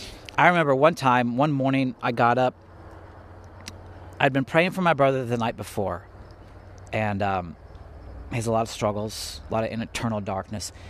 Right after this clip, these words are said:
I got up that morning, and I knew somehow I was feeling my brother's internal state. And it was particularly in my mind, and my mind felt out of me.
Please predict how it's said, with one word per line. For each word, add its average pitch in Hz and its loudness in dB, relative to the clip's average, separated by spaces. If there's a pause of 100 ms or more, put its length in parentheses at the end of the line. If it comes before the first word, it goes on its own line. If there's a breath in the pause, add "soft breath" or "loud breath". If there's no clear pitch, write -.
(180 loud breath)
I - -6
got 147 6
up 208 2
that 156 4
morning, 127 2
and 127 0
I 131 2
knew 170 2
somehow 156 4
I 143 8
was 120 0
feeling 131 0 (640 loud breath)
my 104 2
brother's 104 2
internal 95 -4
state. 104 -2 (960 loud breath)
And 117 2
it 123 2
was - -4 (140)
particularly 151 2
in 120 2
my 110 2
mind, 107 0
and 101 -2
my 104 0
mind 113 0
felt 107 0 (640)
out 110 2
of 90 -6
me. 92 -6